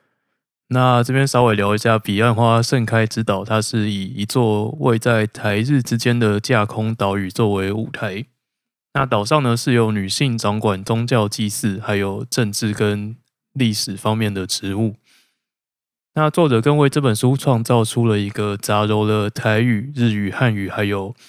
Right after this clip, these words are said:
某部分琉球语的特色的新语言，叫做女语。那只有岛上一定年纪以上的女性可以使用。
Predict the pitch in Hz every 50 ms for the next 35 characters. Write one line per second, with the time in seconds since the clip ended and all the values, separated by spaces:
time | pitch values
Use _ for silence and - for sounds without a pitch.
0 | _ _ _ _ _ - - 101 98 - 147 147 135 - 156 131 117 110 110 110
1 | 117 - - 117 113 113 110 98 98 95 92 92 - 147 156 147 - - - 143
2 | 117 101 - 127 113 104 101 101 104 107 - 123 123 127 117 101 101 95 92 90
3 | 92 101 113 _ _ _ - 110 104 - 113 110 104 101 98 101 110 - - 107
4 | 104 107 120 123 113 104 98 - _ _ _ _ _ _ _ _ _ _ _ _
5 | _ _ _ _ - 127 120 117 - - 127 127 131 - - 104 101 101 - 131
6 | 120 113 110 - 131 127 117 110 107 110 - 135 117 110 - - - 98 104 107
7 | 127 123 117 104 101 101 95 92 - 127 117 110 - 113 107 101 107 127 - -
8 | 98 85 95 101 101 95